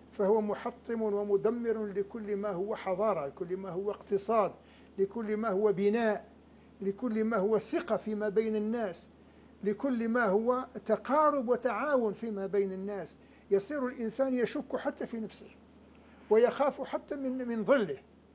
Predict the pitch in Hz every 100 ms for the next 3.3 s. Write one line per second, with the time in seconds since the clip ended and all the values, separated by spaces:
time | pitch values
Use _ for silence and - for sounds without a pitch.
0 | _ - - - - - 220 220 214 208
1 | 262 202 302 320 214 269 220 196 190 208
2 | 196 185 160 220 208 190 180 185 175 -
3 | 185 185